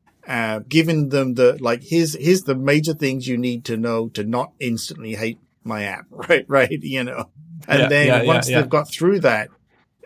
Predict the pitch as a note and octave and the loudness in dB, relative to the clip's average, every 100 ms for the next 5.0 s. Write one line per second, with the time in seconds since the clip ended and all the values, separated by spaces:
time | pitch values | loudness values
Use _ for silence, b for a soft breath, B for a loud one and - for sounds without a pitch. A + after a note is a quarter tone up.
0 | - C#3 C#3 D#3 G3 - E3+ D#3+ D#3 C#3+ | -4 0 2 2 2 0 0 4 2 2
1 | D3 D3+ D3 D3 C3 B2 A#2+ A2+ - _ | 2 4 4 2 2 4 2 -2 -8 _
2 | _ _ _ - D3+ D3+ B2 B2 C#3 D3 | _ _ _ -2 4 6 6 2 0 0
3 | D3 - D3+ D3 C3+ C3+ C3+ B2+ A#2+ A2 | -2 -2 -2 -2 -2 -2 -4 -4 -2 -2
4 | G#2 C#3 D#3 E3 D#3 D3 C#3+ C#3+ D3 - | -4 -8 -6 -6 -4 -4 -2 -2 -2 -6